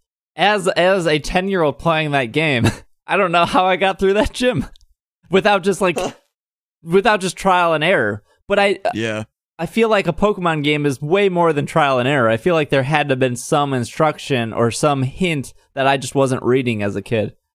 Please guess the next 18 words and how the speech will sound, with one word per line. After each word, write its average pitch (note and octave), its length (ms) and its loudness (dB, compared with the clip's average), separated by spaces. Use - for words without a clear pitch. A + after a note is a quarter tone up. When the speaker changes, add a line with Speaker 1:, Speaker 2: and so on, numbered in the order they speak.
Speaker 3:
I C#3+ 380 -10
feel G#3 180 -2
Speaker 1:
I, C4 120 -2
Speaker 3:
like, C3+ 120 -4
I B2 100 -2
mean, C3+ 260 2
I, B2 240 -2
Speaker 1:
I, A2 180 -10
Speaker 3:
I C3+ 100 2
think E3+ 200 -2
Speaker 1:
I C#3 40 2
go C3 60 4
Speaker 3:
we're C#3 60 4
Speaker 1:
to B2+ 80 2
Speaker 3:
also A#2+ 420 -2
maybe A#2 680 -2
Speaker 1:
over A#2+ 180 0
Speaker 3:
discounting A2+ 680 -2